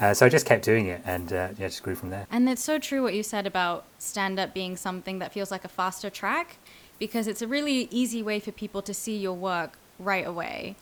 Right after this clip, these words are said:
Speaker 1: Yeah, exactly,
Speaker 2: And you can
Speaker 1: yeah.
Speaker 2: perform it for them. And for me, I think I personally have never done stand-up because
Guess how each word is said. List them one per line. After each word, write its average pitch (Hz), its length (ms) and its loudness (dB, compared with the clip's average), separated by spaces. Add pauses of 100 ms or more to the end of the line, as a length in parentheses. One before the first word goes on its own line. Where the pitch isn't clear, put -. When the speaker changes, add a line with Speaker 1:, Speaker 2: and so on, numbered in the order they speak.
Speaker 1:
Yeah, 123 160 10
exactly, - 180 0
Speaker 2:
And 196 80 0
you - 80 -2
can 110 180 0
Speaker 1:
yeah. - 40 -2
Speaker 2:
perform 208 400 -2
it - 100 -8
for 196 100 -6
them. 170 380 -6
And 240 160 2
for 262 80 -2
me, 302 420 4
I 202 200 4
think 226 520 -2
I 226 480 4
personally 226 420 0
have 240 120 2
never 247 240 2
done 247 240 2
stand-up 262 580 0
because 214 320 -4